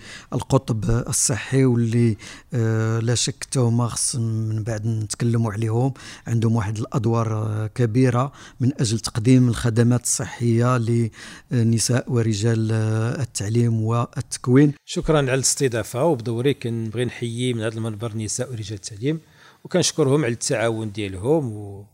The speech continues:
Speaker 2: والمساهمة ديال النجاح ديال المؤسسة في الخدمات اللي كتقدم لهم،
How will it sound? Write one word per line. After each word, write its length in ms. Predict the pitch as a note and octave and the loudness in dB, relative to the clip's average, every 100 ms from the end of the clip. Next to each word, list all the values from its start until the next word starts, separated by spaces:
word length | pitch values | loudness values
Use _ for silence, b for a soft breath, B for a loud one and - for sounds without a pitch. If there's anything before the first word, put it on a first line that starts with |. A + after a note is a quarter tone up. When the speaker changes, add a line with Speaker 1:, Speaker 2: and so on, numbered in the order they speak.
| b b - | b b -6
Speaker 2:
والمساهمة 800 | C3 C3+ - F#3 D#3+ D3+ B2+ B2+ - - | 0 0 2 4 4 4 0 -4 -8 -10
ديال 120 | B2+ | -6
النجاح 680 | A2+ G#2+ A2 A#2 G#2 C3+ - G#2 | -6 -6 -4 -4 -2 -2 -4 -10
ديال 140 | G#2+ G#2 | -12 -12
المؤسسة 460 | G#2 - B2+ - | -12 -10 -8 -10
في 60 | A#2+ | -12
الخدمات 420 | - G#2 A2 D3 | -12 -10 -4 -4
اللي 120 | - D#3 | -4 -6
كتقدم 520 | D#3+ - B2+ A#2+ B2+ | -6 -10 -10 -6 -6
لهم، 320 | A2+ G#2+ D#3 | -6 -6 -10